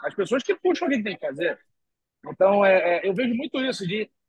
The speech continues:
é, na minha época, na minha época, quando eu sou mais velho, na minha época tinha o tal do coordenador. Aí o coordenador era, o, era, era um manager, era um engineer manager. Aí as pessoas chamam de tech lead. Não é tech lead, porque se perguntar uma parada de como é que tá o sistema, uma questão arquitetural, ele não sabe responder.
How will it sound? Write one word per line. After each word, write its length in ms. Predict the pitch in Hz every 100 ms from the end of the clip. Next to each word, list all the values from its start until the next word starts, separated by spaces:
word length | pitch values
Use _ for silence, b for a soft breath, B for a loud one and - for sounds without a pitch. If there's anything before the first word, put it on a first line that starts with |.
| _
é, 180 | 170 165
na 120 | 185
minha 120 | 196 226
época, 180 | 226 190
na 80 | 208
minha 120 | 233
época, 220 | 262 214
quando 140 | - 190
eu 60 |
sou 140 | - 202
mais 180 | 170 156
velho, 280 | 240 185
na 60 | 160
minha 200 | 180 208
época 180 | 220 214
tinha 180 | 165 208
o 40 |
tal 140 | 190 220
do 100 | 208
coordenador. 680 | 208 170 240 208 156 170 - _ _ _ _ _ _ -
Aí 100 | 240
o 40 |
coordenador 580 | 262 254 247 190 285 240
era, 100 | 233
o, 60 | 262
era, 220 | 262 294 _ _
era 120 | 294
um 80 | 370
manager, 380 | 339 359 247 175
era 100 | 233
um 40 |
engineer 280 | 269 302 370
manager. 320 | 262 208 151 156
Aí 60 |
as 60 | 202
pessoas 180 | 226 220
chamam 140 | 269
de 60 | 240
tech 120 | 262 -
lead. 240 | 285 247 196
Não 120 | 277 302
é 60 |
tech 140 | 294 -
lead, 260 | 311 269 202
porque 140 | - 175
se 40 |
perguntar 380 | 240 247 214 254
uma 140 | 262
parada 260 | 226 240 233
de 80 | 208
como 140 | 220 233
é 60 |
que 60 | -
tá 100 | 233
o 80 | 220 -
sistema, 520 | 196 - 220 240 220 b b _
uma 220 | 196 220 208
questão 260 | 220 -
arquitetural, 440 | 220 - 202 220 247
ele 80 | 262
não 60 |
sabe 200 | 254 254
responder. 420 | 254 277 247 226